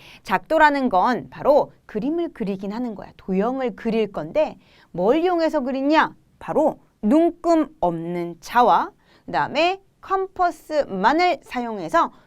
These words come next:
도형을 그리는 것. 아, 도형을 그리는데 단 두 가지. 그냥 자 아니야.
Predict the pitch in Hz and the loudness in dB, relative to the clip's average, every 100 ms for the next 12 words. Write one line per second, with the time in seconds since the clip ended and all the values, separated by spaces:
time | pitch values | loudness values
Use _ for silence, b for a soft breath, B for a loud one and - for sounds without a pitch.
0 | b 349 381 359 349 339 - 196 226 190 | b 6 6 8 4 0 -4 -2 0 -2
1 | - - - _ b b - 170 - 196 | -6 -16 -20 _ b b -8 -8 -4 -2
2 | 208 202 277 247 214 190 165 147 269 294 | 0 2 0 -2 -8 -8 -8 -4 0 0
3 | - b b b 285 339 349 330 - 240 | -4 b b b -2 2 2 -2 -6 -4
4 | 294 370 - - 127 _ _ - 269 302 | 2 4 2 -6 -16 _ _ 2 4 4
5 | 294 302 233 196 202 233 | 4 4 4 0 -4 -8